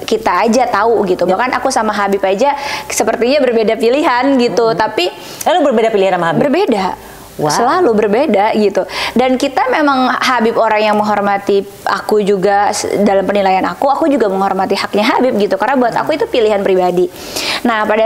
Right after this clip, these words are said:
Speaker 1: saat lagi live kan tahu sendiri, Bun, aku kan kalau live kan emang doi aku ngomong cepat-cepat.
Speaker 2: Mm-hmm.
Speaker 1: Terus aku tuh kalau ngomong memang ceplas-ceplos, jablak
Speaker 2: Mm-hmm.
Speaker 1: gitu. Terus ditanyain, eh,
Speaker 2: Jangan-jangan lahir tanggal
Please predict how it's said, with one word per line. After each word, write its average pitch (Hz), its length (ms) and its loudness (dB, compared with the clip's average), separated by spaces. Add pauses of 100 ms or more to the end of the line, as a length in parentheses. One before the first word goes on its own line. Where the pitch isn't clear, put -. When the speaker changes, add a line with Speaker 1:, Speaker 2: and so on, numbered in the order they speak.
Speaker 1:
saat 226 160 0
lagi 214 240 2
live 247 240 2
kan 381 160 0
tahu 339 80 2
sendiri, 311 320 2
Bun, 262 160 2
aku 254 160 -2
kan 339 160 2
kalau 285 240 2
live 294 80 0
kan 349 160 -2
emang 262 320 0 (160)
doi 220 240 4
aku 233 160 2
ngomong 254 240 2
cepat-cepat. 240 640 -2
Speaker 2:
Mm-hmm. 175 400 -2
Speaker 1:
Terus 294 160 2
aku 285 240 0
tuh - 80 -4
kalau 277 160 2
ngomong 247 320 2
memang 254 320 2 (400)
ceplas-ceplos, 240 720 0
jablak 202 480 2
Speaker 2:
Mm-hmm. 175 80 0
Speaker 1:
gitu. 160 220 -4 (500)
Terus 311 240 0
ditanyain, 330 640 2
eh, 240 240 0
Speaker 2:
Jangan-jangan 226 320 0
lahir 208 160 2
tanggal 185 160 0